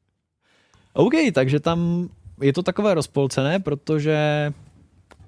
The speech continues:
jasně, ne každej asi chce jít do takové hororovky a jako pokud opravdu je nějaký riziko, že to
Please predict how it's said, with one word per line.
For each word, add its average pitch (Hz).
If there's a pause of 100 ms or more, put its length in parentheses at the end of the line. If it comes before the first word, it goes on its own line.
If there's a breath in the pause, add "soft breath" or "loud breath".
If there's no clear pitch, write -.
(200)
jasně, 135 (600 loud breath)
ne 120
každej 147
asi -
chce -
jít 143
do 135
takové 135
hororovky 139
a 127
jako 117
pokud 127
opravdu 120
je 120
nějaký 117
riziko, 113
že 117
to -